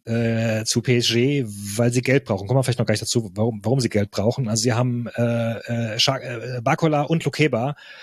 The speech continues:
bekanntlich zu, zu Leipzig,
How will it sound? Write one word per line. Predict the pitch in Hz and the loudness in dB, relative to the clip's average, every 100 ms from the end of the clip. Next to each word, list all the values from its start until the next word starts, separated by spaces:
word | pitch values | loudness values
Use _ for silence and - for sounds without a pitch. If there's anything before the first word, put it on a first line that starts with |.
| - - - - _ _ _ - | -20 -20 -20 -20 _ _ _ -4
bekanntlich | 123 131 120 | 0 0 0
zu, | - 127 117 | -2 0 0
zu | - 120 | 0 0
Leipzig, | 110 110 107 123 117 - - | 2 0 0 0 0 -4 -8